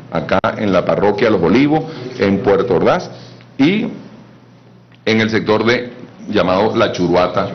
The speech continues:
acá mismo, muy cerca, por cierto, los dos, los dos sectores. Pedimos que cese. Nosotros hemos estado reuniendo, hemos llamado a los estudiantes, han venido en Ciudad Bolívar a reunirse con este servidor estudiante, los he escuchado por tres o cuatro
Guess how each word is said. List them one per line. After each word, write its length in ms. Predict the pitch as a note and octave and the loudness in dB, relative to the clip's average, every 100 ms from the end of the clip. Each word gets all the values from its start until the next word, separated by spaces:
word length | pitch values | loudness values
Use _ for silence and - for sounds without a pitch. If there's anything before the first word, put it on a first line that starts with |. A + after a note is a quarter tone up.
| - | -6
acá 240 | F2+ E2 F#2 | -6 -2 -2
mismo, 340 | F#2 F#2 G2 | -2 -2 0
muy 220 | G#2+ D#3+ | 2 2
cerca, 340 | D#3+ C3+ G#2+ G2 | 2 0 0 -2
por 160 | F2+ | -4
cierto, 400 | F2+ G2+ F#2+ G#2 - - - - - | 0 -2 0 -4 -6 -10 -14 -16 -6
los 260 | F#2+ - F#2+ | 0 0 2
dos, 380 | F#2+ F#2+ F#2 D#2+ | 2 2 0 -2
los 160 | E2+ | 0
dos 160 | F2 E2+ | 0 0
sectores. 460 | E2 - C#2+ C#2+ C#2+ - - - - - | -4 -2 -2 -2 -6 -16 -20 -20 -10 0
Pedimos 360 | G#2+ C#3 B2+ | 2 2 0
que 160 | - - | -2 -2
cese. 400 | A#2+ G#2+ - - - - - - | -2 -4 -6 -10 -14 -20 -20 -6
Nosotros 360 | G#2 B2 C#3+ C#3+ | -2 -2 0 0
hemos 180 | C#3+ | 2
estado 260 | A#2+ B2 C3+ B2 | 0 0 0 0
reuniendo, 560 | G#2 G2 A#2 G2+ - - - - | 0 2 0 0 -4 -10 -16 -6
hemos 320 | A#2+ C3+ D#3+ C#3+ | 0 2 2 2
llamado 340 | B2+ C3 D#3+ | 2 2 2
a 60 | D#3 | 2
los 120 | C3 | 2
estudiantes, 680 | A#2 - F#2 G2 G2 - - - - - - | 0 0 0 0 -2 -6 -14 -18 -20 -20 -6
han 320 | C#3 D#3+ F3 | -2 0 0
venido 440 | E3+ F3 D#3+ F3 F3 | 0 2 4 4 2
en 80 | E3 | 2
Ciudad 160 | C#3+ | 2
Bolívar 360 | B2+ A#2+ D#3+ D#3 | 4 2 2 2
a 40 | |
reunirse 560 | C#3 B2+ B2 C#3+ D3 D3 | 2 2 2 2 0 0
con 220 | C3+ B2 | 0 2
este 320 | C#3 D#3 E3+ | 2 0 0
servidor 600 | D#3 B2 A#2+ B2 C3 - - | 0 2 4 4 2 -2 -2
estudiante, 760 | B2+ A2 A#2 G#2 A2 A2 - | -2 0 0 2 2 0 0
los 160 | G#2+ A#2 | 0 2
he 40 | |
escuchado 500 | - F3 C#3+ D3+ D#3+ | 2 0 2 0 0
por 220 | D3 B2 - | 0 -2 0
tres 340 | D3 D3+ - | 0 0 0
o 120 | C#3 C3 | -2 2
cuatro 480 | C3+ C#3 C#3 C#3+ | 2 2 0 -4